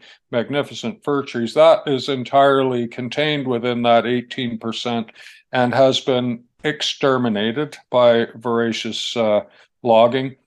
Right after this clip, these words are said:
There's virtually nothing left for old growth fir on Vancouver Island, just a, a few little patches.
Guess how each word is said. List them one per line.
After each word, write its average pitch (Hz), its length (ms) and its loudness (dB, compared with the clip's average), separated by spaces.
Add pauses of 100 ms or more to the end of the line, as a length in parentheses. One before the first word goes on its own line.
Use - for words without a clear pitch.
(340)
There's 143 280 0
virtually 135 640 -2
nothing 131 540 0
left 117 380 -2
for 113 280 -6
old 120 260 -4
growth 113 360 -2
fir 113 480 -2 (320)
on 110 220 -2
Vancouver 110 480 0
Island, 104 280 0
just 127 220 -6
a, 104 260 0
a 110 120 -6
few 123 300 -6
little 110 220 -2
patches. 139 640 -2